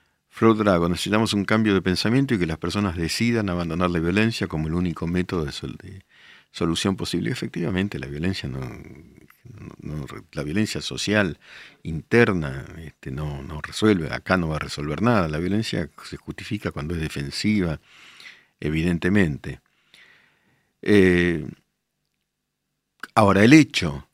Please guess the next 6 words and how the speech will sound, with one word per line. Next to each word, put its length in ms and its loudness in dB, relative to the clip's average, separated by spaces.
de 220 -4
que, 380 -4
el 180 -2
hecho 480 -4
de 220 -8
que 320 -4